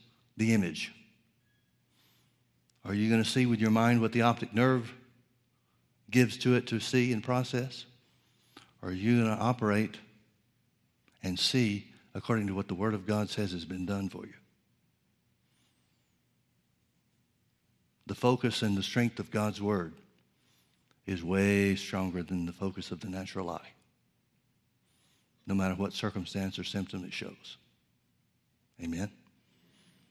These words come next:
Let's pray. Father, thank you for the privilege that we have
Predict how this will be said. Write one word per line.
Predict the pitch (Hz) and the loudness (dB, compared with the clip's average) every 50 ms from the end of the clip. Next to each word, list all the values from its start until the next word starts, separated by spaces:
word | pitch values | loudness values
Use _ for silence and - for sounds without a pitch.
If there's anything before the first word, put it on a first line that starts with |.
| _ _ _ - | _ _ _ -14
Let's | - 95 - | -14 -14 -10
pray. | - - 85 85 - - _ _ _ _ _ _ _ _ _ _ _ _ _ _ _ _ _ _ _ _ _ _ _ _ _ - - - | -10 -8 -10 -10 -12 -16 _ _ _ _ _ _ _ _ _ _ _ _ _ _ _ _ _ _ _ _ _ _ _ _ _ -14 -2 4
Father, | 143 143 147 131 131 | 6 6 8 8 6
thank | 123 151 151 139 - | 4 4 4 2 2
you | 120 | -2
for | - 113 | -2 -2
the | 95 95 | -2 -2
privilege | - - 165 143 92 76 - - - - - - _ _ _ _ _ _ _ _ _ _ _ _ - - | 0 0 0 0 0 -4 -8 -8 -12 -14 -14 -16 _ _ _ _ _ _ _ _ _ _ _ _ -14 -8
that | - 101 | -6 -4
we | 101 110 110 | -2 -2 0
have | 104 107 107 104 95 90 | 0 0 0 0 0 -4